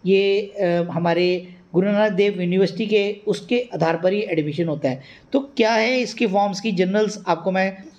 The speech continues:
ये फॉर्म, अ, जनरल प्रोस्पेक्टस आप देख पा रहे हैं। Click here to, अ, read the एलईटी, अ, ट्वेंटी, टू थाउजेंड ट्वेंटी वन प्रोस्पेक्टस। और इंपॉर्टेंट डेट्स की अब हम बात करेंगे, जो आपकी स्क्रीन के ऊपर आ चुका है। एडमिशन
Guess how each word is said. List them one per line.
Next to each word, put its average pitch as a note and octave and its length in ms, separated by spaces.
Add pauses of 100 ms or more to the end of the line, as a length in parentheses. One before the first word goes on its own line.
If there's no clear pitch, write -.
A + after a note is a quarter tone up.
(120)
ये G3 80
फॉर्म, F3+ 320
अ, E3 480
जनरल F3 240
प्रोस्पेक्टस F#3+ 680 (300)
आप E3 120
देख F3+ 280
पा G3+ 80
रहे G3+ 120
हैं। G#3 100
Click G3+ 280
here G3 240
to, G3+ 140 (440)
अ, E3 320
read F3+ 240
the F3 280 (600)
एलईटी, G3 920
अ, F#3 60
ट्वेंटी, F3+ 320
टू G#3 160
थाउजेंड F3+ 300
ट्वेंटी F3+ 200
वन F3+ 180 (500)
प्रोस्पेक्टस। F#3+ 400
और G3 260
इंपॉर्टेंट G3+ 600
डेट्स G#3+ 260
की - 120
अब F#3+ 180
हम G3+ 180
बात F3 200
करेंगे, F3+ 540 (320)
जो F#3 120
आपकी G3 240
स्क्रीन G#3 340
के G#3 60
ऊपर G#3+ 160
आ F#3 100
चुका G3 260
है। E3+ 380 (340)
एडमिशन A#3 640